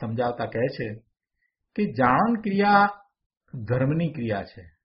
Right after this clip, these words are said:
જાણન ક્રિયા એટલે જ્ઞાન,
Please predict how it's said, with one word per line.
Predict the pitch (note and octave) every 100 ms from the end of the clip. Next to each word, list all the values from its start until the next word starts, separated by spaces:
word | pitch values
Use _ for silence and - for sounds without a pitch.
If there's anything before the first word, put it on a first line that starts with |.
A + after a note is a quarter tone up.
| _ _ _ _ _ _ _
જાણન | G2+ G2+ A2+ F#3 F#3
ક્રિયા | F3 F3+ E3
એટલે | C#3 C#3
જ્ઞાન, | A2+ A#2 D3 B2+